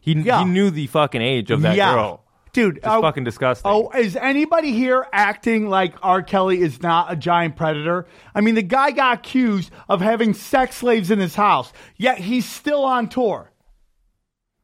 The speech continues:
Speaker 2: You know? And here we are again. You know, it's, it's just like you see in every group. Every group, Hollywood ref-, refuses to admit that they have pedophiles in fucking, in Hollywood.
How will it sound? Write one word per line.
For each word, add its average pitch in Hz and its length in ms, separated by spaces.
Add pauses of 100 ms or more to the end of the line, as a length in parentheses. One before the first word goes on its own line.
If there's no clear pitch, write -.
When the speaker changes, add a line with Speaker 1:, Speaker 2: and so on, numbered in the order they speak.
(120)
Speaker 2:
You 214 120
know? 254 380 (180)
And 220 140
here 285 160
we 339 140
are 330 160
again. 240 520 (220)
You 247 100
know, 294 120
it's, 294 120
it's 311 220
just 381 180
like 415 180
you 370 60
see 370 200
in 370 100
every 339 240
group. 320 400 (440)
Every 294 240
group, 262 360
Hollywood 226 560
ref-, 180 340
refuses 220 640
to 240 140
admit 208 320 (200)
that 175 140
they 208 120
have 202 160
pedophiles 180 680
in 165 120
fucking, 180 500 (240)
in 202 140
Hollywood. 170 520